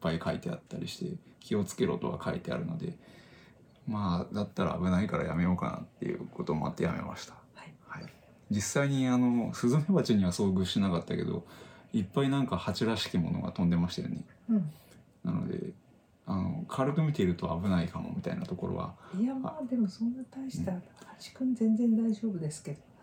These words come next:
Speaker 1: いや、刺されると死ぬかも。
Speaker 2: 大丈夫ですって。
Speaker 1: <laughs> あの、あと熊、熊が出るっていうのは相変わらず書いてありますね。
Speaker 2: はい。
Speaker 1: はい。熊鈴とかあった方が多分いい。
Speaker 2: 熊鈴つけてる方何人かいらっしゃいました。
Speaker 1: はい。
Speaker 2: はい。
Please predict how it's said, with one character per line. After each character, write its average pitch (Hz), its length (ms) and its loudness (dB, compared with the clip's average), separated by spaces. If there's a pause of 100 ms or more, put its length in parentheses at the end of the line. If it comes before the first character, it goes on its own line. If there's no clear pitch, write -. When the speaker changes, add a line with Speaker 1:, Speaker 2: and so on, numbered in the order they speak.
(300)
Speaker 1:
い 113 40 0
や、 127 220 -2 (520)
刺 117 120 -4
さ 135 80 2
れ 143 120 6
る 117 100 4
と - 100 -10
死 - 160 0
ぬ 101 100 4
か - 180 -2
も。 190 100 2
Speaker 2:
大 240 220 4
丈 294 200 4
夫 185 160 2
で 147 140 2
す - 240 -10
っ - 20 -20
て。 156 140 -4 (480)
Speaker 1:
<laughs> - 420 -20
あ - 180 0
の、 95 300 0
あ - 60 0
と 104 100 0
熊、 123 560 2 (300)
熊 123 300 2
が 87 100 2
出 85 120 0
る - 140 -6
っ - 20 -16 (200)
て 95 80 0
い 92 80 0
う 90 60 2
の 90 120 2
は 87 80 0
相 92 160 0
変 95 80 2
わ 85 80 2
ら - 60 -2
ず 92 120 -6
書 104 100 -2
い - 40 -2
て - 100 -4
あ 87 40 0
り 87 60 -6
ま - 140 -6
す - 100 -12
ね。 - 160 -2
Speaker 2:
は - 180 -4
い。 160 180 -2
Speaker 1:
は - 80 -14
い。 143 100 -8
熊 123 300 2
鈴 117 240 0
と 123 140 2
か - 80 0
あ - 80 2
っ - 60 -8
た 87 100 -2
方 - 120 -2
が - 120 -4
多 - 120 -6
分 - 160 -4
い - 140 -2
い。 - 60 -6
Speaker 2:
熊 285 240 -4
鈴 277 280 -6
つ - 120 -10
け 285 100 -2
て - 100 0
る 180 100 2
方 151 240 -6
何 185 280 2
人 147 120 0
か 123 100 -10
い 135 100 -8
ら 147 80 -2
っ - 20 0
し - 140 -12
ゃ 147 60 -2
い - 20 -4
ま 139 140 -6
し - 80 -16
た。 - 60 -18
Speaker 1:
は - 140 -8
い。 - 40 -8 (240)
Speaker 2:
は - 80 -10
い。 147 60 -8